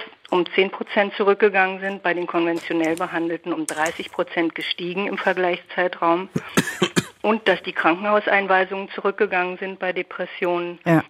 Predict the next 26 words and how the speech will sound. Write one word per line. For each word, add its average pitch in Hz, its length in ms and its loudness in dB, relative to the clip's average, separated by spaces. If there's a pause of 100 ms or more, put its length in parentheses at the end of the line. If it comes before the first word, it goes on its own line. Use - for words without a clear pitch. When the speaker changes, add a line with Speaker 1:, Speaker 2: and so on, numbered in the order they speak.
(140)
Speaker 1:
und 185 200 0
die - 80 -2
Arbeitsunfähigkeitszeiten 170 1500 0
bei 170 100 -2
homöopathisch 165 680 -2
Behandelten. 156 640 -4
Speaker 2:
Frau 185 220 4
Nadler, 202 260 6
Speaker 1:
Das - 100 6
Speaker 2:
ich - 60 0
würde 240 120 4
Speaker 1:
sind 233 80 6
Speaker 2:
da - 20 0
gerne 247 220 4
Speaker 1:
Studien, 240 40 2
Speaker 2:
mal 233 140 4
ganz 240 260 2
kurz 247 220 0
Speaker 1:
auf - 80 0
die 214 80 4
man 226 80 4
Speaker 2:
eingreifen 180 380 0
Speaker 1:
gucken - 20 -4
Speaker 2:
und - 260 -4
Speaker 1:
muss. 185 100 -4
Speaker 2:
ich, - 20 -4